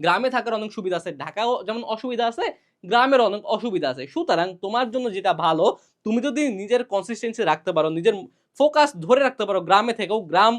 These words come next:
অবশ্যই ভালো। গ্রামে তুমি নিজের পরিবারে থেকে নিজের বাসার খাবার খেয়ে ভাই থাকাটা অনেক বড় একটা ব্যাপার। আমি বাসা থেকে বের হয়ে আসছি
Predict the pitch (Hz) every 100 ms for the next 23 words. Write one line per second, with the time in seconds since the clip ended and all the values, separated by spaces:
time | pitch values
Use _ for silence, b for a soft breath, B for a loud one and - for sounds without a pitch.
0 | 233 _ _ 226 240 226 214 175 143 -
1 | 202 208 214 202 190 226 220 220 220 214
2 | 208 185 175 196 160 b b 202 208 254
3 | 190 170 180 269 254 220 226 226 226 208
4 | 196 185 _ _ _ - 220 220 226 208
5 | 262 196 196 185 185 165 143 139 185 185
6 | 170 202 208 190 170 175 185 175 175 185